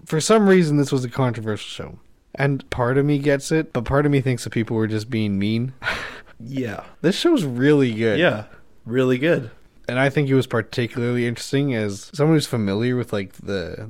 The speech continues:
Speaker 1: the story
Speaker 2: Mm-hmm.
Speaker 1: and the lore and stuff like that. This was a really cool show.
Speaker 2: Yeah.
Speaker 1: And what's really cool is that there's certain characters, Galadriel and Elrond, that we get to follow.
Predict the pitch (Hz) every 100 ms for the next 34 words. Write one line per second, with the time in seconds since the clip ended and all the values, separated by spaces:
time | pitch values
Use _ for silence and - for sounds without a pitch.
0 | 104 - - - 135 151 151 147 151 -
1 | 113 117 113 120 104 101 92 123 147 151
2 | 156 156 151 - - - - 120 110 139
3 | 131 113 120 123 131 - - - - -
4 | - 127 165 104 92 101 98 98 104 98
5 | - 101 82 - - - 110 117 - -
6 | - 120 131 135 - 123 147 123 - 113
7 | 113 107 113 107 110 107 156 147 135 -
8 | 110 98 95 92 98 - - _ 110 107
9 | 107 104 104 98 78 95 87 82 85 -
10 | _ - 117 110 110 110 127 160 160 120
11 | 87